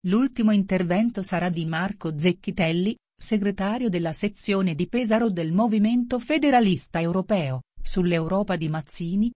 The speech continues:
partendo dalla concezione degli Stati Uniti d'Europa,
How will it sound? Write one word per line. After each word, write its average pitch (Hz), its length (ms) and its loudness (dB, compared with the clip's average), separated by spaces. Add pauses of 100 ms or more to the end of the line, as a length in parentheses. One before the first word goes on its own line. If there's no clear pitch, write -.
(160)
partendo 190 560 2
dalla 156 300 0
concezione 220 720 0
degli 170 240 -2
Stati 202 360 -2
Uniti 180 400 0
d'Europa, 135 500 -4